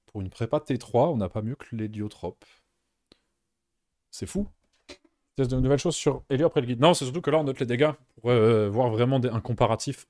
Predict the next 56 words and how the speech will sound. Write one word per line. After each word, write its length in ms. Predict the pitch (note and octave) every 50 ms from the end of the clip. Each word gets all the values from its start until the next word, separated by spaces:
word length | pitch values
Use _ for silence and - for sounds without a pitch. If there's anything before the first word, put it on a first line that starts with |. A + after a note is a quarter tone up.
| _
entre 280 | - B2+ B2 - - A#2+
classes. 600 | - - C3 D3+ - - - - - - - _ _ _ _ - _ _ _ _ _ _ _ _ _ _ _ _ -
Ça 80 | A2+
va, 40 | C3+ -
toi, 140 | - C3+
ou 40 | A#2
quoi, 140 | - A#2+ A#2
Draco ? 380 | A2 G2 G2 - - A#2 B2 - _ _ _ _ _ _ _ _ _ _ _ _ _ _
Si 60 | -
j'ai 60 | A#2
puissance 200 | G#2+ - C#3 B2+
brute 180 | B2 B2+ B2+ B2+ -
un 80 | C#3+
sur 100 | B2 C#3
mon 80 | C3 B2
Hélio, 140 | A#2+ C3 C#3
ça 120 | - -
fait 80 | - A#2
la 60 | G#2
même 80 | A2 A2+
chose 120 | - A#2+
que 80 | - A2
toi. 220 | - G#2 - _ _ -
Non, 220 | A#2 B2 A#2+ A2
ça 120 | - -
montera 180 | A2 - A2 G#2
pas 200 | A#2 A#2 A2+ A2+
plus 200 | - - A2 -
trente 200 | - - G#2+ G2
pour 140 | - G#2 -
cent, 120 | - C3+
mais 80 | B2 G#2
ça 100 | - G2+
monte 180 | F#2 F#2 F2
pas 120 | - G2 F#2
mal. 160 | F2+ F2+ - G#2 - - _ _ _ _ _ _ _ _ _ _ _ _ _ _ _ _ _ _ _ -
Là, 120 | A2 A#2+
t'as 100 | - A#2+
des 60 | G#2
sorts 100 | G2 B2+
dans 80 | B2 A2+
le 60 | G2+
vide. 100 | G2 F2
Ouais, 140 | G#2+ B2 B2
il 40 | G#2+
y 20 |
a 40 | F2
beaucoup 180 | E2+ F#2+ - F#2
de 40 |
sorts 120 | - G#2+ F#2+
dans 80 | F#2+
le 80 | F#2+ F2
vide. 180 | E2+ E2 F2 F#2+ _ _ _ _ _ _ _ _ _ _ _ _
En 100 | - F#2+
vrai, 260 | F#2 G2 B2 C3 B2+ A#2
euh... 720 | G#2+ G2+ F#2+ F#2 F#2 F#2 F#2 F#2 F2+ F2 F2 E2+ E2+ E2+